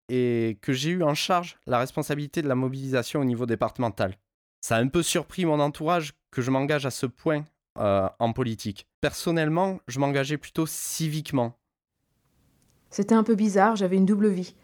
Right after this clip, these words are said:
Speaker 2: Je travaillais à temps plein à la radio et les matins, soirs et week-ends, je travaillais sur le site d'En Marche.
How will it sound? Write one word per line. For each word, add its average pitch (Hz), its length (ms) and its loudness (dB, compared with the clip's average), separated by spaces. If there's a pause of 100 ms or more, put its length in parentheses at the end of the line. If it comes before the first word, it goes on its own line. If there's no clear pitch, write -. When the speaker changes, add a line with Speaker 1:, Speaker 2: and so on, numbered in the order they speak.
(220)
Speaker 2:
Je 202 100 -8
travaillais 208 460 4
à 202 60 2
temps 233 180 2
plein 220 220 2
à 190 140 0
la 196 120 2
radio 190 540 2
et 185 40 2
les 180 120 2
matins, 196 320 2
soirs 190 220 -2
et 180 60 2
week-ends, 190 320 0
je 190 80 -2
travaillais 180 280 -2
sur 185 160 -4
le 170 60 -2
site 170 240 -6
d'En 175 120 0
Marche. 160 420 -6